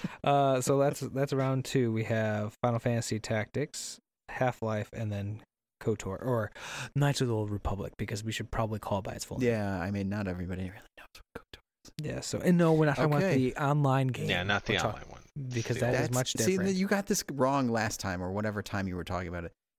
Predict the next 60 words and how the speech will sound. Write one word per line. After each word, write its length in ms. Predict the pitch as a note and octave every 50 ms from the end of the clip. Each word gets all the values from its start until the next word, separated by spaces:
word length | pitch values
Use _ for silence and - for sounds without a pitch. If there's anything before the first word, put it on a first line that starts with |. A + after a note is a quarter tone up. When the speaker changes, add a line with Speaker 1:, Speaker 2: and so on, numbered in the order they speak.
| _ -
Speaker 2:
That's 320 | C#3 D3+ D#3 - - - - _ -
the 180 | A2 B2 C3 C#3+
Old 320 | - - B2+ D3 D3 B2
Speaker 1:
Old 300 | C3+ D3 D#3 D#3+ D#3+ C#3
Speaker 2:
Republic. 160 | C3 C3 - -
Speaker 1:
Republic, 440 | C3 B2+ G#2+ G#2 G2+ G2 F#2 - - -
Speaker 2:
That's 200 | C3 C3 C3+ G2+
Speaker 1:
sorry. 60 | G2 C3+
Speaker 2:
not 180 | C#3+ D3 G#2 F#2+
Knights 380 | G2 A2 A#2 B2 A#2+ - -
of 120 | A#2 G2 -
the 100 | G2+ G2
Old 220 | G2+ G2 G2+ F#2
Republic. 400 | F#2+ F#2 - - F#2+ F2+ - A#2
Speaker 1:
Yes, 180 | A#2+ B2+ C3 C3
Speaker 2:
That's 280 | C3 B2+ - - - -
the 120 | G2 F#2+
Old 120 | G2 G2 G2+
Speaker 1:
yes. 420 | G2+ G2 G2+ G2+ G2+ G#2 G2 -
Speaker 2:
Republic. 280 | F2+ E2+ E2+ - D#2+ A2+
Speaker 1:
Yeah, 200 | A#2 A#2 A#2+ A#2+
yeah, 260 | A#2 A2 G#2 G#2 G#2
yes, 300 | G#2 G#2 A2 A2+ A2+ -
Speaker 2:
Okay, 100 | - G#2+ G#2
Speaker 1:
Father. 180 | G2+ D#3+ C#3+
Speaker 2:
just 220 | A#2 - D3+ - -
need 140 | D#3+ E3 E3
to 60 | D#3+
get 140 | D#3+ D3+ C#3
it 60 | C#3
out 100 | C#3+ C3+
there, 360 | C3+ C#3 C#3+ C#3 C3 B2 A#2
all 60 | A#2
right? 100 | A#2+ C3 C#3
Speaker 1:
Anyways. 420 | A2+ A2 A2 A2+ - - - -
Speaker 2:
You 120 | - A#2+ A#2+
know, 160 | B2+ C#3 D#3+
s-, 160 | D#3 - - _ - A#2 A2
people 220 | - C3+ C3 D3 D3
are 80 | C#3+
gonna 320 | C3+ C#3 C3+ C3+ B2+ B2+ B2+ - A2 - G#2
send 280 | - - A2+ B2+ C3+
us 80 | B2+ -
hate 220 | - C#3 D3+ -
mail, 260 | E2+ D#2+ D#2 D2+ G2 - _ _ -
you 120 | G#2+ G2
know? 60 | G2
Speaker 1:
Yes, 440 | A#2 A2 A2 - - - - - -
Speaker 2:
We 20 | C3 B2+ A#2 A#2+
get 100 | B2 B2
Speaker 1:
all 60 | B2
Speaker 2:
tons 260 | B2 B2+ B2 C3 A2+
of 100 | G2 E2+
it. 120 | C#2+ - - _ _ - - - -
Speaker 1:
all 160 | C3+ B2 B2+
point 300 | - - C#3+ C3+ A#2+ -
five 180 | C3+ A#2+ A2+ G#2+
of 80 | G#2
them, 240 | G2+ F#2+ F#2+ G2+ G#2+
yep. 140 | A#2 -